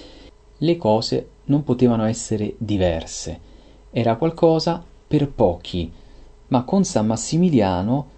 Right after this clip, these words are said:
abbiamo un'idea che tutte le anime devono consacrarsi, proprio perché diventa universale questo, questa proposta, questo segreto, ecco, mariano, devono esserci dei gradi,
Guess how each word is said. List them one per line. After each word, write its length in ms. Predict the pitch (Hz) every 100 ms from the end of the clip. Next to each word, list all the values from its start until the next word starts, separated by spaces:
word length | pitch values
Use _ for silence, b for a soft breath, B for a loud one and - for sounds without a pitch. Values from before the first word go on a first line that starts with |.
| - -
abbiamo 380 | 127 131 113
un'idea 500 | 139 165 117 110 104
che 260 | - 113 - - -
tutte 480 | - 190 180 - 120
le 140 | 107 107
anime 340 | 151 131 104
devono 260 | 98 98 90
consacrarsi, 800 | 92 - 85 85 80 - - B B -
proprio 260 | 185 214
perché 520 | 127 120 - 117 82 B B
diventa 640 | 110 110 143 135 120 98 - - - - -
universale 1080 | 135 107 98 - - 98 85 82 113 202 b b b b
questo, 560 | - 107 - - 101 - - -
questa 260 | - - -
proposta, 920 | - 120 98 - - - 80 117 131 - -
questo 280 | 92 -
segreto, 840 | 87 98 104 107 90 - 101 87 - -
ecco, 380 | 101 92 - 92
mariano, 720 | 107 127 95 85 87 143 196 B B B B B B -
devono 300 | 185 151 123
esserci 420 | 127 131 - 123
dei 140 | 113
gradi, 680 | 107 90 82 85 85 85 82